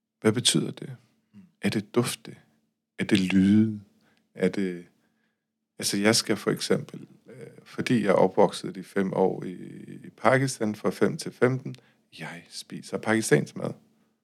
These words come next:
Speaker 1: På en god dag kan jeg godt spise tyrkisk, og, øhm, er jeg ude med et eller andet og spiser noget dansk. Ikke noget dårligt om dansk, det er bare min egen begrænsning af dansk mad. Jamen, så skal jeg lige have en shawarma på vej hjem for at føle mig helt mæt. <laughs> Altså, øh,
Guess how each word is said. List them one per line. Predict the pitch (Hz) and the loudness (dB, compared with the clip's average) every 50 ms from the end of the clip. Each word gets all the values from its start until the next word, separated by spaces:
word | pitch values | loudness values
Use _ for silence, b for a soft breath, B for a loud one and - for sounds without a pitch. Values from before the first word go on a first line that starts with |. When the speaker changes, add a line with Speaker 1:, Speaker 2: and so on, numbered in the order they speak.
| _ _ | _ _
Speaker 1:
På | - - | -16 -16
en | 110 | -14
god | 98 - 147 135 - | 0 2 2 2 2
dag | - - - - | 0 0 0 0
kan | - | -2
jeg | 101 - | -2 -2
godt | - 127 127 | -2 -2 -2
spise | - - 127 120 - - | -2 -4 -4 -6 -6 -8
tyrkisk, | - - 123 - - - - - - - - - | -2 2 2 2 2 2 -6 -10 -10 -10 -12 -6
og, | - - - - - - - | -4 -2 -2 -2 -4 -6 -10
øhm, | - - - - | -10 -10 -10 -2
er | - 104 | 2 4
jeg | 101 101 | 4 6
ude | 101 - 113 113 117 120 120 117 104 | 4 6 6 8 8 10 8 8 6
med | 101 101 95 95 101 | 6 4 4 4 4
et | 101 | 4
eller | 104 98 92 | 4 4 4
andet | 87 90 101 101 101 b b b b b b b b _ | 4 4 2 0 -2 b b b b b b b b _
og | - 101 | -14 -12
spiser | - - 117 98 - 113 | 0 0 0 2 4 4
noget | 107 104 98 85 - | 4 4 4 4 4
dansk. | 117 113 143 - - - _ | 4 2 2 0 -8 -10 _
Ikke | - 135 131 131 139 | 2 2 4 6 6
noget | 123 113 104 98 101 110 101 - | 6 8 8 10 8 8 8 8
dårligt | 104 95 95 98 101 95 | 8 8 8 6 4 2
om | 92 87 80 | 0 2 4
dansk, | - 101 85 - - - | 2 2 2 2 -4 -6
det | 92 | 0
er | 92 | 2
bare | 92 90 | 2 4
min | 90 85 85 85 | 4 2 4 4
egen | 98 120 139 131 | 6 6 6 6
begrænsning | 131 - - 87 80 73 76 - - - 87 | 2 2 2 2 2 2 -2 -8 -10 -10 -12
af | 87 | -4
dansk | - 95 92 - - | -2 -2 -2 -2 -6
mad. | 95 87 92 95 b b b b b b b b b _ _ _ _ | -8 -10 -10 -14 b b b b b b b b b _ _ _ _
Jamen, | - 113 | -18 -14
så | - - - | -14 -12 -12
skal | 90 - - 95 | -12 -2 0 2
jeg | 87 | 2
lige | 82 95 101 | 2 0 -2
have | 95 101 | 0 0
en | 101 | -2
shawarma | 98 - 98 92 92 101 110 113 | 0 2 2 2 4 4 2 2
på | 110 | 4
vej | 104 104 104 | 4 4 6
hjem | 101 107 110 113 | 6 4 2 2
for | - 110 | 0 -2
at | 104 | 2
føle | 107 110 110 | 4 4 4
mig | 110 113 | 6 4
helt | 101 110 117 110 | 2 4 2 6
mæt. | 113 120 127 156 156 - - | 6 8 8 6 6 2 -10
<laughs> | - - - - - - - - - _ - | -16 -20 -20 -20 -16 -12 -12 -14 -14 _ 2
Altså, | - 113 107 - 120 107 101 101 - - _ _ _ - | 4 4 6 8 8 6 6 6 0 -10 _ _ _ -4
øh, | - 113 107 107 101 | 0 2 2 2 2